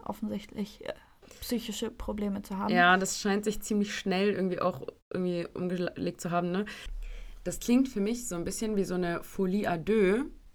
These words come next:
Speaker 2: Sagt dir das was?
Speaker 1: Ja, hab ich schon mal gehört, ja.
Speaker 2: Folie à deux ist nämlich so ein Krankheitsbild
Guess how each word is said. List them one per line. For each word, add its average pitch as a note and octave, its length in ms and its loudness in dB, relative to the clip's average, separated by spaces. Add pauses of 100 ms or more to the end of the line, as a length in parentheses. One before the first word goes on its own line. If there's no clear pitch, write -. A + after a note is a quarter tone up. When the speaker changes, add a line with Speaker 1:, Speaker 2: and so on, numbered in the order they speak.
(120)
Speaker 2:
Sagt F#3+ 220 2
dir F3+ 60 0
das E3+ 180 -2
was? C4 400 0
Speaker 1:
Ja, G#3+ 220 8
hab G#3+ 100 2
ich G#3 120 -6
schon G#3+ 100 -6
mal G3 80 -6
gehört, F#3+ 160 -6 (280)
ja. - 20 -10
Speaker 2:
Folie G#3 340 2
à G3 60 4
deux A#3 340 4
ist - 140 -4
nämlich A3 400 0
so F#3+ 100 -4
ein F3+ 240 -2
Krankheitsbild A3 880 0